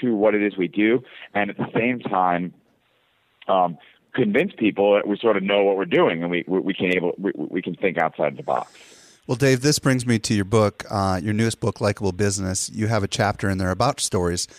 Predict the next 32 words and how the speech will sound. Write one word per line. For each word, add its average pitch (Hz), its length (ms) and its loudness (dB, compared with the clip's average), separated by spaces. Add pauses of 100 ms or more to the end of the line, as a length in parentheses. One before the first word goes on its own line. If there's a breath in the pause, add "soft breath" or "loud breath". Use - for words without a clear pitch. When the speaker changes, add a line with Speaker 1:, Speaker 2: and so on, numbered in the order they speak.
(380 loud breath)
Speaker 2:
So 113 520 2
let's, - 480 -2 (100)
let's 120 320 0
talk 117 260 0 (220)
to 104 300 -2
people 117 280 -4
that 110 100 2
are 104 60 0
listening 113 420 0
right 95 220 0
now. 87 240 -2
Why 95 240 -2
should 123 240 -6
businesses 101 480 -2
care 107 240 0
about 92 300 -2
storytelling? 104 640 -2 (1400 loud breath)
Speaker 1:
Well, 143 320 4
the 127 80 -2
reason 180 440 0
storytelling 110 500 2
is - 60 -16
so 113 60 2
important, 90 600 0 (100)
uh, 85 100 -2
Mike, 90 240 0
is 92 140 -8
that, 104 360 0 (440)
uh, 104 100 -4 (360)
people 247 300 0
don't 135 300 0
care 117 400 2